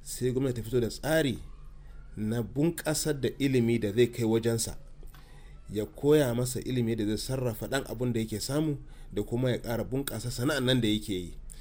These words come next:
saboda shi ne zai taimake mu a ƙasar nan gaba ɗaya. Da mun zanna muna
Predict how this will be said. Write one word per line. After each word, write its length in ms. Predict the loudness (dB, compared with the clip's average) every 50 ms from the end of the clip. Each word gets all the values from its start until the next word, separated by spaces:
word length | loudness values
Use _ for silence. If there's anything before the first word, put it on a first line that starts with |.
| -14 -14 -10
saboda 420 | -6 -4 -4 -2 -2 -2 -4 -4
shi 220 | -6 -2 0 2 2
ne 320 | 4 4 4 2 0 -4 -10 -12 -12 -12 -12 -12 -14 -14 -14 -14 -14 -14 -14 -14 -14 -4
zai 120 | -2 -2 -2
taimake 400 | -2 -4 -6 -6 -6 -4 -2 -2
mu 80 | -2 -2
a 40 | -4
ƙasar 220 | -6 -8 -8 -6
nan 160 | -6 -8 -8
gaba 200 | -10 -10 -12 -12 -12
ɗaya. 200 | -12 -12 -12 -12 -12 -12 -12 -12 -12 -12 -12 -12 -12 -12 -4 0
Da 220 | 2 4 4 4
mun 160 | 4 2 2
zanna 300 | 4 2 2 2 2 2
muna 340 | 2 2 2 2 2 0